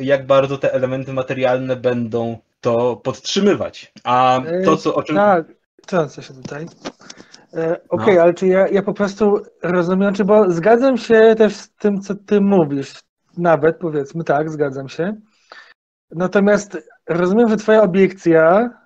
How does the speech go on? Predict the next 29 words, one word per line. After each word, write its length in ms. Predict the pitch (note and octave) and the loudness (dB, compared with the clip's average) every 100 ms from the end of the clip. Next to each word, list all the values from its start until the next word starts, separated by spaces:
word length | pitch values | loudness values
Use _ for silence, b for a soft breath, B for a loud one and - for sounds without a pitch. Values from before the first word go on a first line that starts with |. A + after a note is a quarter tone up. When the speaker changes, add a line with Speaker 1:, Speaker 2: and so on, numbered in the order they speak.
| _ - | _ -10
Speaker 2:
tak 180 | E3 | -6
jak 140 | F3+ - | -6 -6
tutaj 600 | D#3+ E3+ E3 F#3 B3 _ _ _ _ _ | -4 0 2 2 -2 _ _ _ _ _
w 100 | D3 | -12
wywiadzie, 680 | E3+ E3+ E3+ D#3+ E3+ G3 G3+ | -8 0 2 2 0 0 0
w 60 | |
większości 600 | F3+ F#3 E3+ G3 F#3+ - G3 | -2 -4 -4 -6 -6 -6 -6
zakłada 520 | F#3 F#3 F#3 F#3+ F#3 | -6 -2 -2 0 0
się 240 | - F3+ | -2 -4
na 320 | F3 E3 E3+ | -4 -2 -2
tym, 320 | E3 F3+ G3+ A3 b E3 | 0 0 0 -4 b -6
że 160 | E3+ | -4
to 120 | E3+ | 2
jest 260 | G#3+ G#3 D#3 | 4 4 0
wizja, 320 | F#3 G3 A3 | -2 2 2
która 440 | G#3+ - G3 F#3+ F#3 | 0 -4 0 2 2
może 400 | F3+ G3 A3+ G#3+ | 2 2 2 2
się 140 | F#3+ | 0
nie 100 | G3 | 2
dać 200 | G3 E3 | 0 0
zrealizować, 920 | E3+ F3 F3+ E3 F#3 D3+ D#3 A3 - | 0 2 2 2 0 2 4 2 0
ale 260 | - F3 F#3 | 0 2 2
nie 160 | G3 | 2
jest 140 | B3 A#3 | 0 0
to 100 | F#3 | -2
wizja, 180 | F#3 A3+ | 2 2
która 140 | A3 | 2
jest 120 | G3 | 2
niewykonalna. 880 | G3+ F#3+ G3+ A3 G3 C#3+ B2+ G#2+ G2 | -2 -2 0 2 2 0 -2 -10 -16